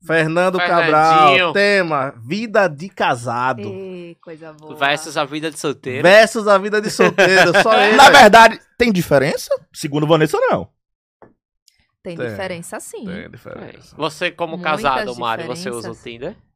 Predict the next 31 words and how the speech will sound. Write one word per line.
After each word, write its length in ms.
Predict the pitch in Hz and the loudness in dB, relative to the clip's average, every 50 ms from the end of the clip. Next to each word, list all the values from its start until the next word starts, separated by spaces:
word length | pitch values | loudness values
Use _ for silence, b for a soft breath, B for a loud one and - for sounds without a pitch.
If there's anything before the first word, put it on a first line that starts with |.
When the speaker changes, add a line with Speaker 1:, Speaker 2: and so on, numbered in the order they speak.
| _ _ _ _ _ | _ _ _ _ _
Speaker 1:
Não. 260 | 123 139 147 151 135 - | -14 -10 -6 -2 2 4
Speaker 4:
Ah, 220 | 160 143 127 139 | 6 6 6 4
mas 240 | 143 151 160 165 170 | 4 6 4 4 4
isso 160 | 175 - - | 2 2 4
aí 160 | 339 320 453 508 622 719 740 679 | 4 6 4 4 4 6 6 8
é 180 | 220 180 165 160 | 8 8 6 6
uma 140 | 160 160 165 | 4 2 2
questão 280 | - 156 - - 147 | 0 0 -2 0 0
Speaker 2:
Tem 100 | 156 156 | 0 4
Speaker 4:
de 40 | 160 | 4
Speaker 2:
a 40 | 240 | 6
Speaker 1:
Você, 40 | 254 | 6
Speaker 4:
compromisso. 240 | 247 - 123 - - 180 | 6 6 4 6 6 6
Speaker 2:
diferença. 220 | 160 143 139 - | 6 6 4 4
Speaker 1:
Carlos, 260 | 202 202 202 190 - | 4 4 2 0 -2
como 180 | - 208 196 196 | -4 -4 -4 -2
casado, 400 | 196 196 180 165 175 160 156 160 | -2 -2 0 0 0 0 0 -2
usa 140 | 151 151 160 | -4 -4 -6
o 40 | |
Tinder? 360 | 156 - 135 139 139 170 202 - | -6 -8 -10 -10 -8 -8 -8 -8
Speaker 2:
Nunca 240 | 127 143 147 147 170 | -10 -10 -8 -8 -6
baixei. 500 | 160 180 180 175 - - - - - _ _ _ _ _ _ _ _ _ _ _ _ - | -6 -6 -6 -8 -12 -16 -18 -18 -18 _ _ _ _ _ _ _ _ _ _ _ _ -18
Speaker 1:
Você, 800 | 135 135 170 208 240 233 - - 233 214 196 175 151 131 117 - _ - | -14 -8 -4 -4 -4 -4 -4 -6 -6 -4 -4 -4 -4 -6 -8 -10 _ -12
é, 400 | 139 139 139 135 131 127 127 123 - _ - | -8 -6 -4 -4 -4 -4 -6 -10 -14 _ -8
Speaker 4:
Mas 240 | - 453 - 170 180 | -6 -6 -4 0 2
aí 140 | 190 196 208 | 4 6 6
é 60 | 202 | 4
diferente, 460 | 190 208 - - 220 185 170 165 160 143 | 2 2 4 6 6 6 6 6 2 2
Speaker 1:
como 60 | 214 | 2
Speaker 4:
peraí, 160 | 214 190 170 143 - | 2 4 4 4 2
peraí, 60 | 175 | 2